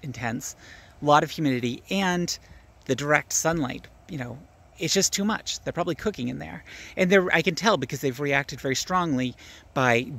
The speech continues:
bearding heavily on the outside during the day. Like, the entire front and down onto the concrete blocks completely covered. So that has concerned me. I don't want them to be incredibly uncomfortable. And I started by following the advice of another beekeeper that I,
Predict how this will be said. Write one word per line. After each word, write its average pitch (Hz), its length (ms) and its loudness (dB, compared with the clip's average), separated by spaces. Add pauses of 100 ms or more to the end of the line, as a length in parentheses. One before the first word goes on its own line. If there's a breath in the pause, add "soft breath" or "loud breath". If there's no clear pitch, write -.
bearding 170 380 2
heavily 156 380 -6
on 120 120 -4
the 123 100 -2
outside 131 540 -2
during 120 240 -4
the 110 80 -6
day. - 320 -6 (560 soft breath)
Like, 139 100 0
the 147 140 4
entire 165 420 4
front 160 460 -2
and 135 160 -10
down 143 240 2
onto 139 220 -2
the - 60 -16
concrete 131 380 -6
blocks 139 340 -2
completely 147 480 -2
covered. - 400 -4 (840 loud breath)
So 170 380 6
that 185 440 -2
has 180 720 -2 (240)
concerned 240 440 2
me. 131 320 -8
I 170 120 2
don't 233 120 2
want 196 220 -2
them 170 120 -6
to 156 80 -10
be 156 100 -4
incredibly 147 380 -2
uncomfortable. 123 580 -6 (580 loud breath)
And 160 480 2 (260)
I 165 80 4
started 262 320 4
by 156 120 4
following 170 320 -2
the 135 100 0
advice 139 340 -2
of 135 60 -8
another 127 240 -4
beekeeper 123 560 -8
that 117 180 -8
I, 127 600 -10